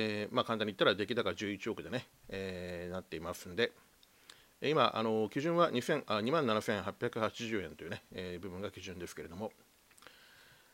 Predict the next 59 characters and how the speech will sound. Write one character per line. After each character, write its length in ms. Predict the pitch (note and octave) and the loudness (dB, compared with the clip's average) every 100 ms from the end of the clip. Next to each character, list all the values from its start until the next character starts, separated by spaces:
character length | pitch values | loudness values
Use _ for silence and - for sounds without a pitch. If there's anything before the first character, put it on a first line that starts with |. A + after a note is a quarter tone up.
| - - | -18 -4
え 280 | G#2+ G#2+ G#2+ | -2 0 2
ー、 20 | |
ま 240 | B2+ E2+ - | 2 2 -2
あ、 100 | - - | -14 -2
ね、 120 | D3 - | -2 0
正 140 | D3 | -2
直 80 | C3+ | -2
言 120 | B2+ | -4
っ 20 | - | 0
て 240 | G2+ G2 | 0 0
出 120 | A2 | -2
来 60 | A2 | -2
高 180 | G#2+ E2+ | -2 -2
も 80 | |
ね、 160 | G#2 B2+ - | -4 -6 -4
だ 120 | G#2+ | -2
ん 60 | G2+ | -2
だ 80 | G2+ | -4
ん 20 | |
ち 60 | |
ょ 40 | A2+ | -6
っ 20 | |
と 80 | G2+ | -6
減 80 | F#2 | -6
っ 40 | |
て 100 | A2 | -8
き 60 | - | -6
て 60 | |
ま 100 | F2+ | -8
す 140 | D#2+ F2 | -8 0
ん 40 | |
で、 200 | A2 A#2+ - - | 2 2 0 -8
え 300 | G2+ F#2 F2 | -6 -4 -4
ー、 40 | |
み 60 | F#2+ | -4
ん 60 | G#2+ | -2
な、 220 | B2+ - - | -2 -2 -8
え 540 | F#2 F2+ F2 E2+ E2 | -8 -6 -8 -8 -10
ー、 40 | - | -8
こ 80 | F#2+ | -8
の 40 | |
辺 140 | F2+ | -6
ど 80 | G2 | -4
う 40 | A2+ | -4
す 120 | F2+ | -6
ん 60 | E2+ | -10
の 80 | |
と 100 | F#2+ - - _ - - - | -12 -14 -20 _ -20 -20 -14
い 60 | F#2 | -10
う 100 | F#2 | -8
感 180 | F#2+ F#2+ | -8 -6
じ 100 | A2+ | -4
で 80 | |
見 100 | G2+ | -4
て 100 | E2+ | -6
る 100 | D#2 | -10
と 120 | - | -10
い 80 | |
う 40 | - | -16